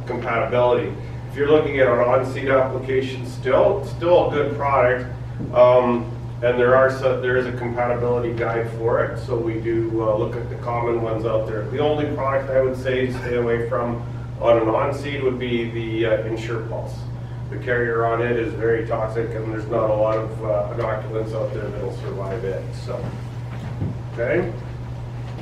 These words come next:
Um, mixing it with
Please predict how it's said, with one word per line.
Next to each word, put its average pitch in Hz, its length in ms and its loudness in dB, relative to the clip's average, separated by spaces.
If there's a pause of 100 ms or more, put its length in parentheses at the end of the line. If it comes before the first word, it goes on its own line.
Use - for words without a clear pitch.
(240)
Um, 117 800 4 (1080)
mixing - 340 -2
it 143 160 2
with - 240 -2